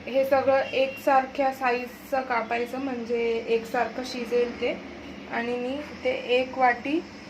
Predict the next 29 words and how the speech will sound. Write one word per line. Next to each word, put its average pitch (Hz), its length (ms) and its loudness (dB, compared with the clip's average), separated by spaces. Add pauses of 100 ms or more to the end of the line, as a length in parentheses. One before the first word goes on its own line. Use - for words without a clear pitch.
(160)
वटाणा 247 460 6
घेतलेला 240 480 -2
आहे 302 120 4
आणि 262 280 -2
थोडासा 240 360 0
जिरा 247 320 0
घेतलेला 233 480 -2
आहे. 320 140 0 (420)
तर 262 100 2
आपण 269 340 0
कुकरमध्ये 269 760 0
आधी 262 360 -4 (440)
या 247 140 0
सगळ्यांना 254 540 -2 (200)
थोडासा 269 460 2
तडका 269 320 -2
मारून 262 460 0
शिजवून 262 460 -2
घेणार 220 340 -4
आहोत 202 180 -8
आधी. 196 220 -8 (520)
तर 262 120 4
कुकरमध्ये 269 680 -2
मी 269 200 -8
थोडंसं 262 380 0
तेल 262 340 0
घालणार 233 440 -6
आहे - 680 -12
नावाला. 226 520 2